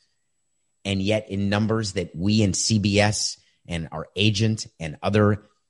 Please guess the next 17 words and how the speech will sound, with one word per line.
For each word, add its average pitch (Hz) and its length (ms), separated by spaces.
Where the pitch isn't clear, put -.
platforms 110 580
and 98 180
networks 107 380
had 85 140
never 104 240
dreamed 90 340
of, 71 300
you 85 640
have 92 200
become 95 380
part 92 240
of 90 60
the 85 60
Nothing 85 340
Personal 85 380
family. 71 460
And 90 160